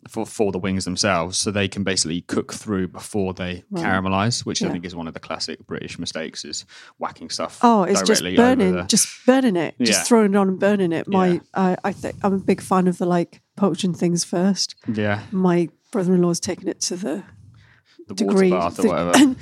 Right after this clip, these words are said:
Speaker 2: <laughs> well, he poaches his <laughs> sausages, which actually is a really good idea because poach the sausages,
Speaker 1: I mean,
Speaker 2: blanch the sausages,
Speaker 1: Yeah,
Speaker 2: and then,
Speaker 1: blanched.
Speaker 2: and then just, you just literally
Speaker 1: You literally
Speaker 2: finish them off
Speaker 1: finish
Speaker 2: in
Speaker 1: them off.
Speaker 2: two minutes.
Speaker 1: Yeah.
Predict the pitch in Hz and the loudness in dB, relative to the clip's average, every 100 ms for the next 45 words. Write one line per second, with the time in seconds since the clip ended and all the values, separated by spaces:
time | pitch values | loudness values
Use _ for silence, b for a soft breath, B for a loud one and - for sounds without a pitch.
0 | B B B - 226 202 226 247 220 226 | B B B 4 4 4 2 2 4 4
1 | 131 - - - - 262 240 240 294 339 | 6 4 2 0 2 4 4 4 4 4
2 | 427 427 359 262 269 311 269 262 240 226 | 2 2 4 4 4 4 2 -4 -6 -6
3 | 202 214 208 226 277 277 254 214 - B | -6 -6 -4 -4 -2 -4 -4 -6 -6 B
4 | B B B _ - - 240 240 214 233 | B B B _ -6 0 0 0 -4 -2
5 | 220 233 - 214 233 208 - - 90 117 | -2 -4 -4 2 2 2 -10 -10 -2 4
6 | 123 123 - 233 220 233 226 - 220 208 | 4 4 4 4 4 2 0 -2 0 2
7 | 214 226 220 185 - 185 202 214 220 208 | 2 0 -2 0 2 2 2 4 4 2
8 | - - 208 208 208 196 - - - 214 | -2 -2 2 2 0 -4 -6 -6 0 2
9 | 226 220 - - 202 208 - 208 196 214 | 2 0 -4 -2 2 2 2 0 0 2
10 | 185 - 202 104 - 110 104 - - 214 | 0 2 2 2 2 0 0 -2 0 2
11 | 185 175 160 - 175 185 | 4 2 0 -2 2 4